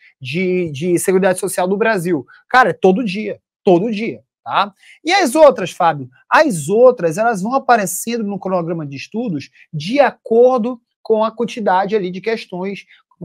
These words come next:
a quantidade de importância. Então, percebam, por exemplo, português, né? É, aparece no, no nosso cronograma que ela aparece nove dias. Então, nesses trinta dias, você vai estudar português nove dias. Direito constitucional já aparece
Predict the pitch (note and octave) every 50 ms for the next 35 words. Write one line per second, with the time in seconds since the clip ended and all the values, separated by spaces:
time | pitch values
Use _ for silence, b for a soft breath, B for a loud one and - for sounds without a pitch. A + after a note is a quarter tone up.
0 | F3+ F#3 F3+ F3+ F3+ F#3 G3+ F3+ - F3+ E3+ F3 E3+ F3+ E3 E3+ G3 G#3 F#3+ G3
1 | A3+ G#3+ G#3 - - F3+ E3 D#3 - - B2+ A#2 - B B B B B - F#3
2 | G#3+ D4+ D4 D#4+ D4+ A3 - - - D4+ D#4+ C#4+ A#3 G#3+ F3 F#3 A3 A3 G#3 F#3+
3 | D#3 F3+ E3 C3+ - - A2+ - _ _ _ _ - C4+ C#4 C#4 C#4 A3+ A#3 A3+
4 | G3+ E3 C3 A#2 - - - _ _ C3+ D3+ F3+ A3 A3+ A3 b b b b b
5 | - F#3 G3 G3 F#3+ G3 F#3+ F#3+ F#3+ A#3 A3+ G#3+ G#3+ A#3+ C#4 C#4 - - - F#3+
6 | F3 F3 F#3+ F#3+ F#3+ - - E3+ E3+ F3 E3 E3 E3+ E3+ E3 - D#3+ - E3 D3+
7 | D3 D3 F3 G#3 G#3 G3 F3 - - A3+ A#3+ B3 G#3 G3+ G3 - G3 F#3 G3+ F#3+
8 | - - F#3+ - _ - F3+ F3+ F3 F3+ F#3 F#3+ C4 C4 G#3 F3 F#3+ F#3+ D#3+ C3
9 | A#2+ - - _ _ _ _ _ _ _ - E3+ G3 A3 A#3 A3 G3+ F3 F3+ E3
10 | - - F3 - - - E3 E3 D#3+ G#3 A3+ F#3 D#3+ F#3+ A3 A#3 B3 A#3+ - -
11 | _ _ _ - G3+ F3 F#3+ F3+ F#3 F3+ F#3+ G3+ G#3 G3+ - G3+ F#3 G3+ F3+ G3+
12 | G#3+ G3+ G3 F#3 F#3 F#3 F#3 F#3+ F#3 A3+ A#3+ F#3 D#3+ E3+ D3+ C3+ B2 A#2 - -
13 | _ _ _ _ _ _ - D#3+ G3+ A3+ A3 - B3 B3 - A3+ G3 G#3 G#3+ G3+
14 | G3 F#3+ E3 D#3 D3+ -